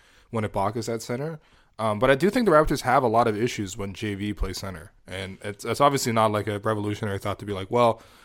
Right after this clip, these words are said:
you know, the Raptors are not necessarily as strong defensively with J V at center." But I think it's just kind of the same issues that you see in previous years of, like,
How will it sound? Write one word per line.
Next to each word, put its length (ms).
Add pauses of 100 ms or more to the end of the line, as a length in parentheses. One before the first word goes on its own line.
(140)
you 80
know, 80
the 80
Raptors 560
are 220
not 200
necessarily 340
as 200
strong 260
defensively 440
with 160
J 120
V 140
at 80
center." 200
But 280 (360)
I 120
think 160
it's 160
just 140
kind 120
of 80
the 80
same 420
issues 360
that 80
you 100
see 300
in 80
previous 400
years 180
of, 120
like, 240